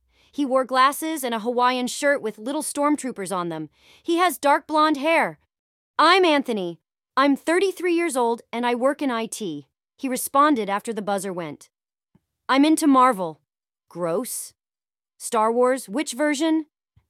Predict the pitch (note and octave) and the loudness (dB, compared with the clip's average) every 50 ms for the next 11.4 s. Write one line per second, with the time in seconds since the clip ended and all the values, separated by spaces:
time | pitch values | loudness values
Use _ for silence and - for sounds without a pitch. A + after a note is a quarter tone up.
0 | _ - A#3 A#3+ B3 B3 B3+ B3 A#3+ B3+ C4 C#4+ C#4+ C#4+ C#4 C#4 C#4 - - D4+ | _ -6 -2 -2 0 0 0 0 4 6 6 6 6 6 4 4 2 2 0 -2
1 | C#4 C#4 - - C#4+ C#4+ D4 E4+ E4 _ - _ _ _ _ _ _ _ _ G3 | -2 -2 -2 0 2 2 2 2 0 _ -20 _ _ _ _ _ _ _ _ -10
2 | G#3+ G#3+ G3 A3 A#3+ G#3+ G#3+ G3+ G3 F#3+ F#3 F3 E3+ E3+ F3+ E3 D#3+ D3 D3+ - | -8 -6 -4 -4 -4 -4 -2 -2 -2 -2 -2 -4 -4 -4 -2 -2 -2 -2 -4 -8
3 | - _ _ _ _ _ _ _ _ _ - C4+ E4+ - A#4 A4+ G#4+ G#4+ C4+ - | -14 _ _ _ _ _ _ _ _ _ 2 2 2 4 2 2 0 0 -2 0
4 | B3+ C4+ D4+ F4 D#4+ B3 - - - _ _ _ _ _ - A#3 B3 G3 B3 E4 | 2 4 4 4 4 2 -2 -6 -20 _ _ _ _ _ -6 -6 -4 0 2 2
5 | F#4+ G#4 G4+ D#4 - - F4 F4 F4 F4 D#4 - D4 D#4+ - D#4 D4 C#4 - - | 4 4 2 0 0 0 2 4 4 4 4 4 2 2 2 2 0 0 0 -4
6 | - D4 E4 D4 G#3+ - A3+ G3 E3 D#3 D#3 _ _ _ _ _ _ _ - A#3 | -4 -4 -4 -4 -4 -6 -6 -6 -6 -8 -10 _ _ _ _ _ _ _ -10 -6
7 | A3 G#3 F#3+ F#3 F3+ E3 D3+ C3+ - _ _ _ _ _ _ _ _ _ _ _ | -4 -2 -2 -2 -2 -4 -8 -10 -14 _ _ _ _ _ _ _ _ _ _ _
8 | _ _ _ _ _ _ - G#3 G#3+ - - - A#3+ A#3 A#3+ - G3+ F3+ E3+ - | _ _ _ _ _ _ 0 0 0 0 0 2 2 2 2 0 -4 -4 -4 -4
9 | - - A3+ G#3 G#3+ G#3+ G3+ F#3+ E3 D#3 D#3 E3 D#3 D#3 D3+ - _ _ _ - | -4 -4 -2 -2 -2 -2 -2 -4 -4 -6 -6 -6 -8 -8 -8 -10 _ _ _ -20
10 | - _ - A3+ A3+ A#3 - - - - A#3+ A3 G#3 F#3+ G3 F#3+ - - F3 - | -14 _ -2 0 0 0 0 -2 -2 -2 0 0 0 0 -4 -6 -8 -8 -10 -8
11 | - G#3 F#3+ F3 D#3 D3+ D3+ | -6 -4 -4 -4 -6 -8 -10